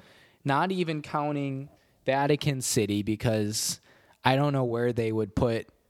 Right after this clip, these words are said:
you know, the ice rink. But out of the seven hundred forty-three thousand eligible Olympic cities, you're telling me Beijing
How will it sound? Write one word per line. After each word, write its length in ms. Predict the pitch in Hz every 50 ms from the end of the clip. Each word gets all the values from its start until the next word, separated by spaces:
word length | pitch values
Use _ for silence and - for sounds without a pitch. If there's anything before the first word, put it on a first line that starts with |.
| _ _ _ _ _ _ _ -
you 140 | 120 107 87
know, 240 | 82 82 95 107 - _ _ _ _ _ -
the 220 | 127 117 135 127
ice 320 | 117 131 143 147 - -
rink. 380 | 107 95 87 98 98 - - 101 - - - - - - _ _ _ _ -
But 720 | - 190 180 180 175 170 165 131 - - - - - - - _ _ _ _ _ _ _ _ _ _ _ _ _ _ _ _ _ _ _ _ _ -
out 240 | - 156 185 220 226
of 120 | 226 196 180
the 100 | 196 190
seven 340 | - - 208 196 208 208
hundred 280 | 208 214 214 208 208 190
forty-three 640 | - - 196 190 196 196 196 180 - - 190 185 175
thousand 560 | - - 160 151 156 175 190 185 160 180 175
eligible 560 | 165 156 160 170 170 151 160 151 170 160 156 143
Olympic 460 | 135 135 143 147 143 - 156 139 -
cities, 720 | - - 147 127 117 117 110 107 110 110 113 - - - - - _ _ _ _ _ _ _ _ _ _ _ -
you're 160 | 143 165 202
telling 340 | 196 - 220 208 208 208 190
me 140 | 185 175 156
Beijing 920 | 131 - 160 160 156 156 147 127 113 135 143 147 170 190 202 214 220